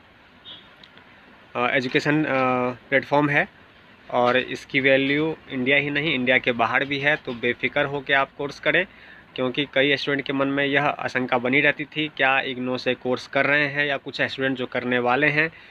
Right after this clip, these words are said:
उनमें डर रहता था कि क्या ऐसा भी हो सकता है मेरे साथ कि हम यहाँ से कोई course करें और उसकी value कहीं other sector में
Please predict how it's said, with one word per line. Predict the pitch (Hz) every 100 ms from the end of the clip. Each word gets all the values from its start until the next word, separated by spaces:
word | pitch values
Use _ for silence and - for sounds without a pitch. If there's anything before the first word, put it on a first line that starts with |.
| - - _ _ _ _ _ -
उनमें | 139 151 170 156
डर | 135
रहता | 135 131 139
था | 143
कि | 139 131
क्या | 135 139 123
ऐसा | 127 - 139
भी | 143
हो | 131 127
सकता | 135 - 143
है | 147
मेरे | 147 147
साथ | - 147 143 -
कि | 147
हम | 135 123 123
यहाँ | 123 123
से | 131
कोई | 131 127
course | - 127 120
करें | - 139
और | 147 127
उसकी | 131 113 - 139
value | 127 123 147
कहीं | 135 120 147 175 - - -
other | 131 131
sector | - 113 127
में | 131 185